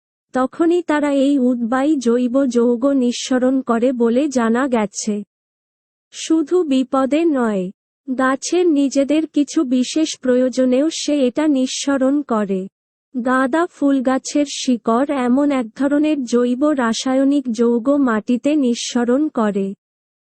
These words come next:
যার কারণে গাঁদা ফুল গাছের আশপাশে থাকা গাছেদের শিকড়ের কাছে শিকড়ে গিঁট সৃষ্টিকারী কৃমিরা ঘেঁষতে পারে না। কৃমিদের জন্য গাঁদা ফুল গাছ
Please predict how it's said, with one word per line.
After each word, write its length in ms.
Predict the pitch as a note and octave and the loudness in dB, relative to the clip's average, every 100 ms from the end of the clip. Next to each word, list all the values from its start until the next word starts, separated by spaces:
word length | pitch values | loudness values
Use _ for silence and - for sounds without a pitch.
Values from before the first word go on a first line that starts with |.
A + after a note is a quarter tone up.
| - | -10
যার 380 | A3+ C4 D4 D#4+ | -2 0 0 -2
কারণে 540 | - C4+ C4+ C4+ C4+ C#4+ | -2 0 2 2 2 0
গাঁদা 480 | A3+ A#3+ A#3+ C#4+ | 0 0 0 -2
ফুল 340 | D4 - C4+ C4 | -2 -2 0 2
গাছের 440 | C4+ C4+ - C#4+ | 0 -2 -2 0
আশপাশে 600 | B3 A#3 - B3+ C4+ D4+ | 0 -2 -6 -4 -2 -2
থাকা 380 | C4+ C4+ C4+ D4 | -2 -4 -2 -2
গাছেদের 580 | A#3+ A3 A3 C4+ B3 C4+ | 0 -2 -2 -2 0 0
শিকড়ের 640 | C4+ - B3+ - C4+ C#4 C4 | -2 -4 -4 0 0 0 0
কাছে 400 | B3+ A#3 - C#4 | -4 -4 -2 -2
শিকড়ে 600 | - C4+ B3 B3+ C4+ C#4+ | 0 -4 0 0 0 0
গিঁট 300 | A#3 C4+ C#4 | 0 0 -2
সৃষ্টিকারী 880 | - - A#3+ - - A#3+ G#3+ G#3+ C4+ | -6 -2 -2 -2 -4 -2 -2 0 0
কৃমিরা 600 | - C4 C4 C4 C4 C#4+ | -2 -2 2 2 0 -2
ঘেঁষতে 520 | A#3+ A3+ A3+ - C#4 D4 | 0 0 0 0 -2 0
পারে 380 | A#3+ A3 A#3+ | -2 0 0
না। 240 | B3 G#3+ G3 _ _ _ _ _ _ _ _ - | 0 -2 -4 _ _ _ _ _ _ _ _ -4
কৃমিদের 640 | C#4 D4 D#4 D#4 F4+ E4 | 0 2 2 2 0 0
জন্য 520 | C4 C4+ C4+ C#4+ D4+ | 0 2 2 2 0
গাঁদা 400 | A#3+ A#3+ A#3 C#4 | 0 0 0 -2
ফুল 360 | D4+ - C4 B3 | -2 -2 0 2
গাছ 240 | B3 C4 | 0 -2